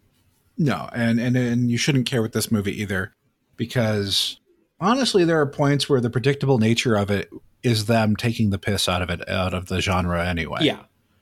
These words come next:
Speaker 1: Like, uh, some of the way some of the things played, uh, out are very clearly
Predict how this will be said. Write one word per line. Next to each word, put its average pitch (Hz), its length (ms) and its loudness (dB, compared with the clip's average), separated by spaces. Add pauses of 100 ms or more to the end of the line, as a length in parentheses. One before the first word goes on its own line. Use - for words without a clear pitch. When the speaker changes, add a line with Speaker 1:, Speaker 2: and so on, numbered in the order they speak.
(460)
Speaker 1:
Like, 120 240 0 (120)
uh, 101 540 -8
some 151 180 2
of 139 80 2
the 131 220 4
way 123 280 4
some 120 180 2
of 117 80 4
the 110 60 -2
things 104 220 2
played, 101 320 0
uh, 120 440 -4 (100)
out 104 360 -2 (120)
are 98 500 0
very 123 420 2
clearly 104 760 0